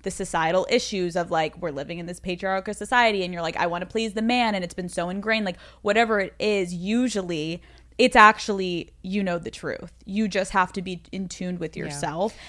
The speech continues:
Speaker 1: That takes a lot of time, though.
Speaker 2: Yes. And one layer of complexity I would
Speaker 1: Mm-hmm.
Speaker 2: add is that, you know, when I look back, and I think this is pretty pervasive, like, most of us are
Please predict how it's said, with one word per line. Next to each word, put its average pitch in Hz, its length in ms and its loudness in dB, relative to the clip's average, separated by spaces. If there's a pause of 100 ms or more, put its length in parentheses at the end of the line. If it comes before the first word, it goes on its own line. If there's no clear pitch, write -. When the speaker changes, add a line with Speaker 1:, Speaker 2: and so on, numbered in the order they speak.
(120)
Speaker 1:
That 269 180 4
takes 302 180 0
a 262 40 4
lot 214 120 8
of 190 80 0
time, 190 380 0
though. 185 460 -2
Speaker 2:
Yes. 175 500 -4 (220)
And 196 260 -2
one 214 300 0
layer 202 220 2
of 165 100 -4
complexity 170 560 -4
I 165 80 -2
would 156 180 -4
Speaker 1:
Mm-hmm. - 120 -10
Speaker 2:
add 151 380 -4 (400)
is 175 200 -4
that, 156 320 -2 (200)
you 175 160 -8
know, 160 320 -6
when 170 220 -6
I 165 160 0
look 165 240 -4
back, 151 240 -2
and 160 80 -4
I 160 60 -4
think 208 260 -4
this - 80 -10
is 156 100 -12
pretty 160 280 -6
pervasive, 151 640 -6
like, 147 320 -6
most 180 400 -2
of 175 100 -4
us 151 540 -4 (960)
are 156 560 -2